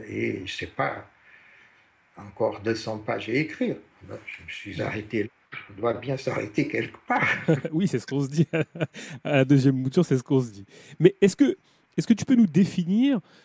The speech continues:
Speaker 2: ce que tu entends ? Parce que, effectivement, c'est très important dans ton, dans ton titre. Tu parles d'ordre et de révolte. Est-ce que peux,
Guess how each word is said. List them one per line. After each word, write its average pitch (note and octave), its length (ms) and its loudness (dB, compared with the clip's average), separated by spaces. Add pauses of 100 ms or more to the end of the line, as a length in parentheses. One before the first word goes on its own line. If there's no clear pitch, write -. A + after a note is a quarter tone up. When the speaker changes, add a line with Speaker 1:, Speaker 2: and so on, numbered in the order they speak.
Speaker 2:
ce - 100 -20
que C#3+ 60 4
tu D3+ 120 -2
entends ? D#3+ 280 2
Parce D3+ 160 0
que, - 80 2 (380)
effectivement, F3+ 300 -2
c'est D#3+ 140 2
très C#3+ 160 0
important C#3 400 0
dans A#2 140 2
ton, G2+ 400 -6
dans G2+ 120 -6
ton A#2 140 -8
titre. - 300 -6 (180)
Tu - 100 -8
parles D3+ 240 2
d'ordre C#3 280 2
et - 20 0
de G#2+ 60 -2
révolte. A2+ 400 0 (340)
Est-ce - 80 -2
que C#3+ 60 4
peux, D#3 120 6